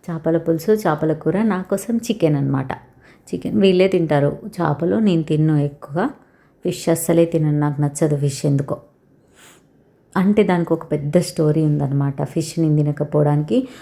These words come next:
ఒకసారి ఎప్పుడో తింటే ముళ్ళు గొంతులో ఇరికిందనమాట. అప్పటి నుంచి ఒక రకమైన భయం నాకు, చేపలు తింటే ఏమన్నా అవుతుందేమో అనేసి అట్లా తినను కంప్లీట్గా.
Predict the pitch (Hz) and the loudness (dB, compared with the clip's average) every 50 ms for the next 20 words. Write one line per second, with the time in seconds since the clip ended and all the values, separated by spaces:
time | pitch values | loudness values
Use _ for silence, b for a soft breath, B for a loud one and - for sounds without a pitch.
0 | B B B B 175 - - - 185 175 175 196 214 220 220 208 196 175 165 165 | B B B B -6 -4 0 2 2 4 4 4 4 4 2 2 0 0 -2 -2
1 | - 175 180 185 190 190 - - 185 170 170 170 165 - 196 233 269 269 262 233 | -2 -2 0 0 0 -2 -2 -2 0 2 2 0 2 2 2 4 4 2 0 -2
2 | 214 - - _ _ _ - - _ _ - - 196 180 196 202 202 208 220 196 | -4 -8 -14 _ _ _ -20 -20 _ _ -6 -2 0 2 2 4 4 4 4 4
3 | 185 185 180 180 165 - 180 196 196 185 175 170 165 - 185 185 180 170 156 147 | 2 0 0 0 0 0 0 2 2 2 2 0 0 -2 0 0 0 0 0 0
4 | 147 147 147 151 208 208 196 190 - - 214 202 196 196 202 220 208 - 190 180 | 0 0 -2 -2 -4 -6 -6 -6 -4 -2 0 0 0 0 0 0 0 2 2 2
5 | 170 170 180 180 180 185 180 175 151 151 151 151 160 165 156 147 143 139 139 - | 0 0 0 0 0 0 2 2 4 4 4 4 4 2 2 0 0 -2 -4 -6
6 | - - _ _ - B B B B B B B B B B B - - 156 151 | -10 -12 _ _ -20 B B B B B B B B B B B -6 -4 -4 -2
7 | 156 165 160 160 151 156 151 151 156 156 156 151 143 143 143 143 147 147 147 143 | 0 0 0 2 2 2 2 2 4 4 4 4 4 4 2 2 2 2 2 2
8 | 139 139 139 147 143 147 143 143 143 139 135 135 139 139 139 - 185 185 - - | 0 0 0 0 0 0 0 0 0 0 0 -2 -2 -4 -4 -4 -6 -6 -4 -2
9 | 220 254 254 - - 196 190 190 185 170 156 147 151 - 156 147 143 151 147 143 | -4 -4 -2 0 2 4 4 6 6 4 4 2 2 0 0 0 0 0 -2 -2
10 | 139 151 165 196 247 311 | -2 -2 -2 -2 -2 -2